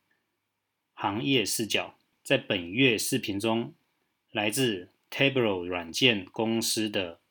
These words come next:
研究经理 Maureen Stone 分享了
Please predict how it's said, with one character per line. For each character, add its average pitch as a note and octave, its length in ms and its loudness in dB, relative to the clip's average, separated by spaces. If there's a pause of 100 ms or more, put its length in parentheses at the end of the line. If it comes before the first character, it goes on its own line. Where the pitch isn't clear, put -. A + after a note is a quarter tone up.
(140)
研 G#2 200 -2
究 A2 220 2
经 G#2+ 240 0
理 F2+ 280 -2 (640)
Maureen A#2+ 580 4 (540)
Stone G2+ 560 4
分 B2+ 320 0
享 F#2+ 220 2
了 F2 280 -8